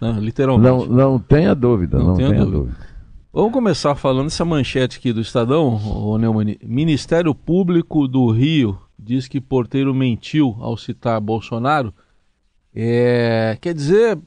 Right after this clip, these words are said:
Speaker 1: eh, que em vez de, eh, o que que foi? Foi furo? Foi barriga? O que que foi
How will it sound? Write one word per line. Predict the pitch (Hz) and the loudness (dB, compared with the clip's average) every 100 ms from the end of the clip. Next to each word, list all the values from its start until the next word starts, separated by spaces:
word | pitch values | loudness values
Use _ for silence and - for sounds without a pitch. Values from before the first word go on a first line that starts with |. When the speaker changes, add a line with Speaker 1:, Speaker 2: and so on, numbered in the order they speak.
| _ - | _ -4
Speaker 1:
eh, | 135 127 123 | 0 0 -2
que | - 156 143 131 120 | -4 0 2 0 -2
em | 131 127 | -4 -2
vez | 156 151 | 0 0
de, | 143 147 123 107 - 120 113 - | 0 0 2 -2 -6 -16 -20 -16
eh, | 104 110 104 - - - _ - - | -8 -8 -8 -12 -20 -20 _ -20 -14
o | - | -8
que | 247 | -8
que | - | -2
foi? | 151 117 | 0 0
Foi | 135 117 | -2 -4
furo? | - 214 226 | -2 -2 0
Foi | 156 143 | 0 -2
barriga? | 131 113 107 139 202 196 175 | 0 0 0 0 0 0 -2
O | 131 | -2
que | 220 | -10
que | - | -10
foi | - 170 156 | -2 0 0